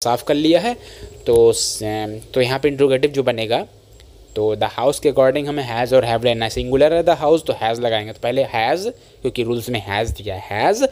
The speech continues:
फिर ऑब-, object the has the house, फिर been लगाना है, cleaned by Sita, नाम का नाम ही होता है।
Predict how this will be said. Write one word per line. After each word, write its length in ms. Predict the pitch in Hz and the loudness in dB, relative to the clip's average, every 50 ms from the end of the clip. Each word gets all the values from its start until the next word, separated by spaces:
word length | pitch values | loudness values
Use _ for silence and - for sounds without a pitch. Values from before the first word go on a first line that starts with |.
| - - - - - | -4 -16 -20 -14 -6
फिर 200 | - - 247 233 | 2 2 4 6
ऑब-, 280 | 180 143 127 - - | 4 4 2 -2 -4
object 440 | - 113 110 117 120 120 117 117 113 | -4 -4 -2 0 0 0 0 0 -2
the 60 | 101 - - | -6 -4 -2
has 280 | 104 110 123 135 139 131 135 | -2 -2 -2 -2 -2 -2 -2
the 80 | 120 - - 104 | -2 -2 -4 -6
house, 400 | 101 107 127 196 254 254 - - - - - - | -2 2 2 2 2 2 -2 -8 -14 -18 -10 -2
फिर 180 | - - 226 | 2 2 2
been 260 | - 170 156 156 175 | 4 2 0 0 0
लगाना 340 | 190 185 175 175 175 180 180 | 2 2 2 2 0 0 -2
है, 180 | 170 180 220 240 - - - - - - - - - 143 | -4 -4 -6 -6 -10 -20 -20 -20 -20 -20 -20 -10 -4 0
cleaned 440 | 139 131 135 143 165 180 - 139 123 | 2 2 4 4 2 2 0 2 2
by 300 | 120 110 113 151 214 240 240 - _ _ _ - | 0 2 2 0 0 -2 -6 -12 _ _ _ -14
Sita, 360 | - - 113 104 - 101 98 - - - - - - 143 | -8 -6 -6 -6 -6 -10 -12 -12 -16 -20 -20 -16 -8 -4
नाम 320 | 147 151 165 180 185 190 | -2 0 0 0 -2 0
का 140 | 175 190 180 | -2 -2 0
नाम 240 | 165 151 147 143 151 | 0 -2 -2 -2 -4
ही 100 | 151 139 | -4 -4
होता 260 | 120 - - - 98 | -6 -6 -6 -8 -8
है। 200 | 101 95 107 | -10 -10 -14